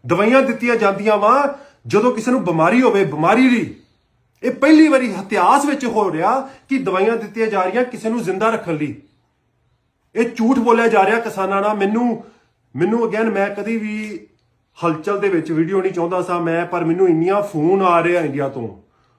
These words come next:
ਔਰ ਮੈਂ ਇੰਨਾ ਜ਼ਿਆਦਾ ਕੰਸਰਨਡ ਆ ਡੱਲੇਵਾਲ ਸਾਹਿਬ ਲਈ। ਮੈਨੂੰ ਨਹੀਂ ਪਤਾ ਉਹ ਕੌਣ ਲੋਕ ਨੇ ਜਿਹੜੇ ਸਰਕਾਰ ਵੱਲੋਂ ਗਏ ਸੀ, ਔਰ ਇਹ ਗੱਲਾਂ ਹੋ ਰਹੀਆਂ ਕਿ ਅਸੀਂ ਦਵਾਈਆਂ ਤੇ ਉਹਨਾਂ ਨੂੰ ਜ਼ਿੰਦਾ ਰੱਖ ਸਕਦੇ ਹਾਂ।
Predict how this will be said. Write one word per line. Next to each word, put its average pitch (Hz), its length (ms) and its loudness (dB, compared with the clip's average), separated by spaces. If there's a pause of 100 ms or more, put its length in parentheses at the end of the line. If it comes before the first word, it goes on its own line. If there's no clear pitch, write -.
(180)
ਔਰ 190 160 0
ਮੈਂ 190 240 0
ਇੰਨਾ 202 240 2
ਜ਼ਿਆਦਾ 196 260 0
ਕੰਸਰਨਡ 208 600 0
ਆ 202 100 2
ਡੱਲੇਵਾਲ 170 400 0
ਸਾਹਿਬ 165 260 -2
ਲਈ। 180 160 2
ਮੈਨੂੰ 170 220 -2
ਨਹੀਂ 214 100 -4
ਪਤਾ 185 200 -6
ਉਹ 180 240 -4
ਕੌਣ 220 240 0
ਲੋਕ 180 220 2
ਨੇ 160 320 -2 (200)
ਜਿਹੜੇ 190 180 0
ਸਰਕਾਰ 175 460 0
ਵੱਲੋਂ 185 240 0
ਗਏ 156 280 -2
ਸੀ, 185 340 -8 (420)
ਔਰ 214 300 -2
ਇਹ 196 240 2
ਗੱਲਾਂ 196 260 4
ਹੋ 165 180 0
ਰਹੀਆਂ 196 280 0
ਕਿ 214 240 -4
ਅਸੀਂ 196 240 -6
ਦਵਾਈਆਂ 165 400 0
ਤੇ 269 80 -2
ਉਹਨਾਂ 247 220 4
ਨੂੰ 220 100 2
ਜ਼ਿੰਦਾ 170 240 -2
ਰੱਖ 127 160 -2
ਸਕਦੇ 127 340 -10
ਹਾਂ। 110 80 -12